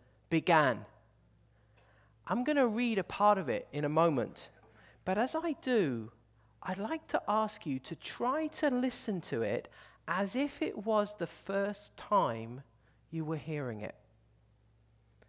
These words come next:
Let the wonder and the challenge of these words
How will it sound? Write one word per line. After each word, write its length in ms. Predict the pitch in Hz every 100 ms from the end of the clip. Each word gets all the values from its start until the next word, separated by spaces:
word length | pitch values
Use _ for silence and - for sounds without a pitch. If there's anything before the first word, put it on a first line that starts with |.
| _ - - -
Let 360 | 170 269 - 226
the 100 | 208
wonder 840 | 185 220 262 240 170 117 117 139 - - _ _ _ -
and 200 | 180 180
the 100 | 160
challenge 1080 | - - 220 226 208 139 113 113 123 - -
of 240 | 151 147 139
these 320 | 175 170 -
words 680 | 156 170 147 123 120 -